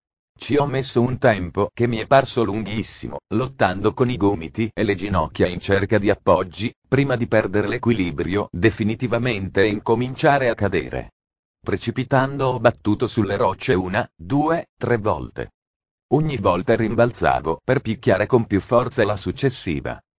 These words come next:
Avevo l'impressione che al prossimo tonfo sarei andato a pezzi.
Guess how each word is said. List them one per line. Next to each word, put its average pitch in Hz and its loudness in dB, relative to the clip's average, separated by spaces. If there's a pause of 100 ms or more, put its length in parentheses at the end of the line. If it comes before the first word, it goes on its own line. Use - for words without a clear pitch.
(120)
Avevo 104 0
l'impressione 107 0
che 113 0
al 104 2
prossimo 92 -2
tonfo 104 2
sarei 135 0
andato 127 2
a 131 4
pezzi. 69 -2